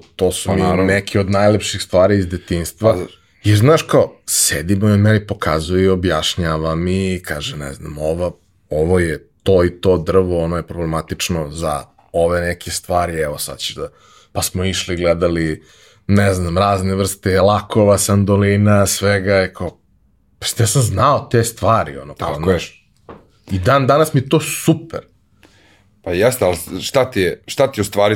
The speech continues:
Speaker 2: tu super, ovaj, kako se zove, najviše, šta, što si provodio vreme sa svojim ocem?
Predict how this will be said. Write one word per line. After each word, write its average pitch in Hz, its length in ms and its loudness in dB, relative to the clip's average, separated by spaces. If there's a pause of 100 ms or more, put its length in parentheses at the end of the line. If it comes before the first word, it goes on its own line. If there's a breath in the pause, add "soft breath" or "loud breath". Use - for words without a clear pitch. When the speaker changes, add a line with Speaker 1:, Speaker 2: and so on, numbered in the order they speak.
Speaker 2:
tu 120 160 4
super, 95 520 0
ovaj, 76 320 -4
kako 82 220 -8
se - 160 -8
zove, 82 440 -2 (140)
najviše, 85 560 -6
šta, 90 140 -6
što - 160 -8
si - 160 -8
provodio 95 380 0
vreme 95 220 0
sa 104 60 -4
svojim 98 280 0
ocem? - 300 -8